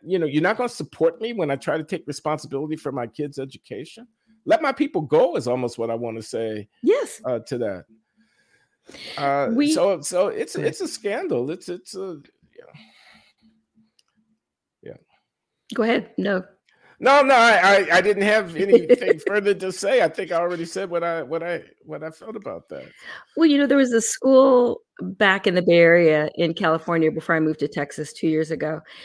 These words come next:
Speaker 2: and, um, they actually were funded, adopted by a corporation.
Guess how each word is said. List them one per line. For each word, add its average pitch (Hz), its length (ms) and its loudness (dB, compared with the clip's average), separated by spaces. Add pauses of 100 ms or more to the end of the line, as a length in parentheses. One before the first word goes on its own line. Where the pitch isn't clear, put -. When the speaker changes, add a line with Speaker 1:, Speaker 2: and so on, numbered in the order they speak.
(280)
Speaker 2:
and, 175 360 -2 (100)
um, 170 360 -4
they 208 240 -4
actually 277 560 -8
were 180 240 -2
funded, 202 840 -4
adopted 170 680 -6
by 160 140 -2
a 156 100 -4
corporation. 156 840 -6